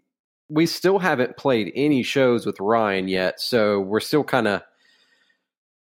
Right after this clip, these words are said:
navigating how, uh, how that was gonna work. We were getting together, um, you know, pre-covid, um, every once in a while, you know, we'd go up there to, to Nashville or he, he'd come down here, but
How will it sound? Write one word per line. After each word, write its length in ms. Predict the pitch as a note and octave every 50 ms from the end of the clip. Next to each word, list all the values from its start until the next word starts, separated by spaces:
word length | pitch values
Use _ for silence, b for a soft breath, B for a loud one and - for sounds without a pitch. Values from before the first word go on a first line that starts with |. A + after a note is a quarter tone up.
| _ _ _ -
navigating 760 | B2+ C#3+ D#3 D3 D3+ C#3 C#3+ A#2 C3 C3+ B2+ B2+ B2 B2 A#2+ -
how, 240 | B2+ C3+ C#3 C3+ C3
uh, 440 | G2+ A#2+ C3+ - - C#3 C3 A#2
how 140 | C#3 D3 C#3
that 220 | B2+ C#3 C#3 F#2+ C3+
was 120 | B2+ A2+
gonna 160 | A2+ A#2+ A#2
work. 280 | A2+ A#2 B2+ B2 A#2+ -
We 120 | C#3+ D3
were 100 | D3 C#3
getting 280 | A#2 B2+ D#3 - - C3
together, 640 | B2+ A2+ C#3 C#3 C#3+ C3+ B2+ A#2 A2+ A2 G#2+ G#2 - - -
um, 340 | G#2 A2+ A2 G#2+ G#2 A2
you 80 | A#2 A#2
know, 100 | A2 G#2+
pre-covid, 880 | - - - C#3+ B2+ - - - C3 B2+ A#2+ A2 A2 G#2+ G#2 G#2 F#2 - _ _ -
um, 640 | A2 A2+ A2 G#2+ G#2 G2+ G2+ G2+ G2 G2 F#2+ F#2+ F2+ - _ _ _ _ _ _ _ _ _ _ _ _ _ _ _ _ _ _ _ _ _ - - - - - - - - - - - -
every 240 | D#3+ E3 C3 C#3+ C3+
once 300 | A#2+ B2 B2+ B2 A#2+ -
in 60 | A#2+
a 40 | A2
while, 380 | G#2 A2 G#2+ G#2+ A2 A2 A2 A2
you 120 | A2 A2
know, 160 | G#2 G#2 G#2
we'd 240 | G#2 G#2 A#2 A#2+ A2
go 180 | A#2 A#2+ A2+ A2+
up 120 | A2 - -
there 460 | A2+ A2 A2 A2+ A2+ A2 A2 G#2+ G#2+ -
to, 320 | - - A2+ G#2+ G#2 F#2+
to 160 | - - A#2
Nashville 600 | G#2+ G#2+ G#2+ A2+ A#2 - - - A2+ A2+ A2+ G#2+
or 440 | G#2+ G#2+ G#2 G#2 G2+ F#2+ F#2 F#2+ - -
he, 160 | G#2+ G#2+ G2
he'd 200 | F2 A2+ A2 -
come 160 | - A#2 G#2+
down 240 | G2+ G#2 G#2 G#2 G2
here, 420 | E2+ G2+ B2 A#2+ A2+ A2+ A2 A2
but 280 | G2 G2 G#2+ G#2+ G2+